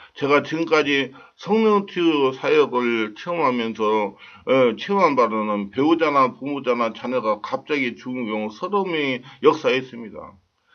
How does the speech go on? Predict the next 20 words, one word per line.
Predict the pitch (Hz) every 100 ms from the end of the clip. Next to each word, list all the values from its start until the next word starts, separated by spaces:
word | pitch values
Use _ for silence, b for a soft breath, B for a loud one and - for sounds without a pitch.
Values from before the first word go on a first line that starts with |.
| b b
지속적으로 | - 190 214 208 185 170 160
치유를 | 160 - 214 180
하면 | 147 143 139
울지 | 147 175 156
않습니다." | 139 139 139 127 107 95 98 92 87 b b b
저 | - 143 185 165
경상도 | - 147 165 165 151 147
섬에서 | 139 180 160 135 131
목회하시는 | 131 139 160 143 127 127 120
사모님이 | 123 151 151 127 117 113 110 B B B
치유를 | - 220 196
받으러 | 160 135 123
오셨습니다. | 127 123 113 117 113 107 98 _ b b b -
기도 | 180 180 226
시간만 | 208 226 240 247 233 214
되면 | 208 202 196
그렇게 | 185 196 180 160
서럽게 | 190 196 190 165
우는 | 160 151
것입니다. | 143 135 135 135